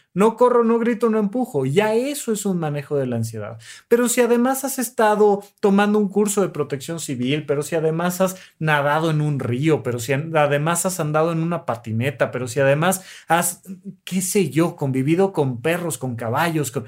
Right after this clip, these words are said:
si además has vivido, lo más probable es que puedas controlar tu ansiedad.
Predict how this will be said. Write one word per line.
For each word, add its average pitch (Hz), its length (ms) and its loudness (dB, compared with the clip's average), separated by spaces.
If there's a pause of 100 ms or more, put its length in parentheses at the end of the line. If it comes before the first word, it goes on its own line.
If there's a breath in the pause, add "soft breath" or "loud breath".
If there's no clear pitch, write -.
(300 loud breath)
si - 200 0
además 180 460 2
has 196 240 0
vivido, 156 800 2 (380 soft breath)
lo 165 200 4
más 202 300 2
probable 208 500 2
es 208 100 0
que 170 140 -4
puedas 208 640 2
controlar 117 520 -4
tu 113 80 -10
ansiedad. - 460 -8